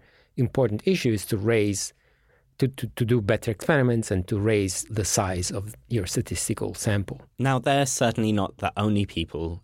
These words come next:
Speaker 2: to complain about the p-value. There have been other ideas to try and correct it in one way or another, right?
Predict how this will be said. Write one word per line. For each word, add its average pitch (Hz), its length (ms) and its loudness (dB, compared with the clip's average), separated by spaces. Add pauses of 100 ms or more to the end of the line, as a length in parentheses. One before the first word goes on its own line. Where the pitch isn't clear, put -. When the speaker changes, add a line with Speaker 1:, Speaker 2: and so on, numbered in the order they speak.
(120)
Speaker 2:
to - 100 -10
complain 92 480 -2
about 87 260 0
the 87 80 -6
p-value. 82 680 -2 (340)
There 107 80 -4
have 104 60 -6
been 127 400 0
other 151 200 0
ideas 92 480 0
to - 120 -12
try 85 260 -2
and 87 200 -6
correct 98 440 -4
it 85 140 -8
in 87 200 -4
one 90 180 0
way 85 220 0
or 85 160 0
another, 80 380 -6
right? 101 260 -4